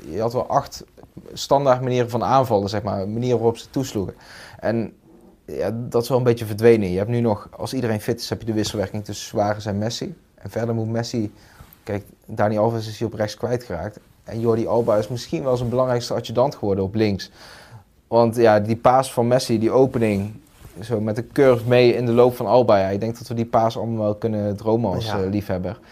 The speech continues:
Speaker 2: Zeker.
Speaker 1: En Alba, de timing van hem is perfect. Heeft een goede voorzet, bewaart de rust, hij geeft nooit de bal blind voor. Het is ook altijd terugleggen, eh, richting Messi vaak. Het is eigenlijk, Suarez maakt dan de loopactie naar eerste paal. Alba wacht even.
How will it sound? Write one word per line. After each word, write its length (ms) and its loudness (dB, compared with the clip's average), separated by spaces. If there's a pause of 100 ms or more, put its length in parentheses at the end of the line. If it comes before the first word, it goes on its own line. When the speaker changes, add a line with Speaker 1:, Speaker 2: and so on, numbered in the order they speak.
(140)
Speaker 2:
Zeker. 220 -16 (160)
Speaker 1:
En 140 -6
Alba, 400 6
de 200 -4
timing 360 4
van 100 -2
hem 160 2
is 140 -6
perfect. 560 0 (120)
Heeft 200 -10
een 80 -6
goede 260 0
voorzet, 680 4
bewaart 500 2
de 120 -8
rust, 240 0
hij 120 0
geeft 160 -4
nooit 220 2
de 60 -2
bal 220 2
blind 320 0
voor. 200 0
Het 400 -16
is 120 -4
ook 80 2
altijd 420 4
terugleggen, 640 4 (280)
eh, 560 -2 (340)
richting 380 -2
Messi 360 -4
vaak. 260 -4
Het 580 -20
is 60 -18
eigenlijk, 320 -4
Suarez 420 0
maakt 220 -4
dan 120 -2
de 60 -2
loopactie 500 2
naar 100 -4
eerste 340 -6
paal. 400 4
Alba 320 2
wacht 280 2
even. 400 -4